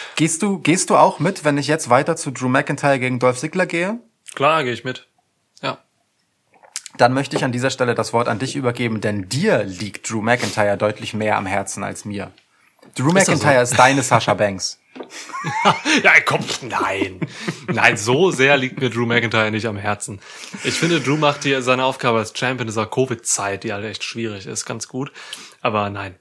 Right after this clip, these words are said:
Speaker 2: Mann, er, er liegt mir nicht so sehr am Herzen. Ähm, was mir aber am Herzen liegt und was mich enttäuscht hat, ist, dass es hier nicht die von Dolph Ziggler eingebrachte Stipulation des, äh, Karaoke-Contests gab.
Speaker 1: Hm.
Speaker 2: Ähm,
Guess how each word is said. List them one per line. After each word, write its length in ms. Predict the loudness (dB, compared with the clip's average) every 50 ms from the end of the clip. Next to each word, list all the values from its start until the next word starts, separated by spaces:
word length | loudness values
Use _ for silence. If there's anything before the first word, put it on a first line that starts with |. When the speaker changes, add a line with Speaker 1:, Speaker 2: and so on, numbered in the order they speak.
| _
Speaker 2:
Mann, 160 | -16 -14 -12
er, 140 | -12 -10 -4
er 200 | 0 2 2 2
liegt 220 | 2 0 -2 -2 -2
mir 100 | -2 0
nicht 180 | 0 -2 -4
so 240 | -4 -2 -2 -2 0
sehr 180 | -2 -2 -2 -2
am 80 | -4
Herzen. 540 | -4 -6 -6 -6 -6 -6 -8 -8 -10 -12 -10 -8
Ähm, 340 | -6 -6 -6 -6 -8 -10 -2
was 240 | 0 0 0 0 -4
mir 140 | -4 -4 -2
aber 100 | 0 -2
am 100 | -2 -2
Herzen 320 | -4 -6 -6 -6 -8 -6
liegt 180 | -8 -8 -6 -8
und 100 | -10 -10
was 120 | -10 -12
mich 140 | -12 -10 -10
enttäuscht 460 | -10 -12 -10 -8 -8 -8 -8 -6 -6
hat, 140 | -6 -6 -6
ist, 200 | -6 -8 -8 -8
dass 120 | -8 -8 -8
es 140 | -10 -8
hier 240 | -6 -4 -4 -4 -6 -10 -18 -20 -20 -20 -20 -20 -20 -20 _ _ _
nicht 580 | -2 -2 0 0 0 -4 -4 -8 -10 -12 -18 _ -10
die 280 | -6 -4 -4 -4 -6 -8 -12 _
von 240 | _ -8 -6 -4 -2
Dolph 200 | 0 0 -2 -2
Ziggler 300 | -4 -6 -4 -4 -4 -2
eingebrachte 480 | -4 -4 -6 -6 -6 -6 -6 -6 -8 -8
Stipulation 680 | -8 -8 -8 -8 -8 -6 -6 -6 -8 -8 -8 -8 -8 -8
des, 260 | -6 -4 -4 -4 -4
äh, 160 | -4 -8 -10
Karaoke-Contests 1600 | -8 -6 -4 -2 -2 0 -2 -2 -2 -2 -4 -6 -8 -8 -8 -8 -12 -16 _ -10 -8 -8 -8 -6 -8 -10 -10 -10 -8 -8 -6 -2
gab. 360 | -2 0 0 -2 -4 -10 _ _ _ -20 -20 _ -20 -20 -20 -20 -14 -2
Speaker 1:
Hm. 320 | 0 0 2 0 -2 -4 -10 _ _ _
Speaker 2:
Ähm, 440 | -4 -4 -4 -2 -4 -6 -8 -10 -14